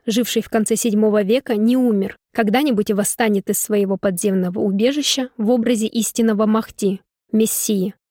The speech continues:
и, восстав, выведет народ свой на путь счастья и истины. Другая партия тоже признает святость Али, но в порядке святости ставит его после Абу Бекра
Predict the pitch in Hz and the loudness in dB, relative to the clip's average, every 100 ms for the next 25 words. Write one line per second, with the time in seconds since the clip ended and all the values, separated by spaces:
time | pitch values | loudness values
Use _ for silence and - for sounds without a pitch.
0 | _ - 220 208 - - 254 - _ 226 | _ -2 0 0 -2 -2 -4 -4 _ -2
1 | 208 285 285 262 - 226 214 233 240 214 | 0 2 0 0 0 2 2 0 0 2
2 | 196 190 208 - - 220 247 - 233 233 | 0 0 -2 -2 0 -2 -2 -2 -2 -4
3 | - - 220 190 - - 208 214 - _ | -4 -2 0 0 -2 -2 -2 -2 -6 _
4 | _ _ _ _ - 208 240 214 277 330 | _ _ _ _ -4 0 2 2 2 2
5 | 285 277 - 247 233 226 233 269 247 214 | 0 -2 0 -2 0 0 0 0 0 0
6 | 214 208 - - 220 226 - - 240 208 | 2 0 0 -2 -2 -2 -6 -2 0 0
7 | 214 - _ 240 233 - 226 214 - 233 | -2 -8 _ 0 0 2 0 0 -2 -4
8 | 220 247 320 269 - 254 - 254 302 277 | 0 0 0 -4 -4 -4 -2 0 0 0
9 | 247 240 233 233 - 240 226 196 208 190 | 0 0 0 -2 0 0 0 0 2 2
10 | 254 - 254 | 0 0 -4